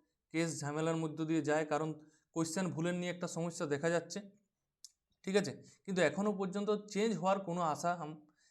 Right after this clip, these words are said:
দেখতে পাচ্ছি না। এটাই ফাইনাল ডিসিশন, এই হিসাবে কিন্তু প্রসেস চলবে।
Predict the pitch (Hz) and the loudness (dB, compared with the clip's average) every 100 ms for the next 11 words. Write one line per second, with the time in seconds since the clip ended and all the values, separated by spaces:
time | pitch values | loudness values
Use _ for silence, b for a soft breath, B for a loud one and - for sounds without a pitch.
0 | _ 139 143 147 160 147 147 - 220 - | _ 0 0 0 0 0 0 -4 -4 -6
1 | - 143 165 202 208 151 160 180 165 165 | -6 0 2 2 2 0 0 -2 -2 -4
2 | 175 170 214 b b b - 175 170 180 | -6 -8 -10 b b b -2 0 4 6
3 | 190 214 185 185 220 151 147 214 208 - | 6 4 0 0 2 2 4 2 2 2
4 | 135 123 - | 2 0 -12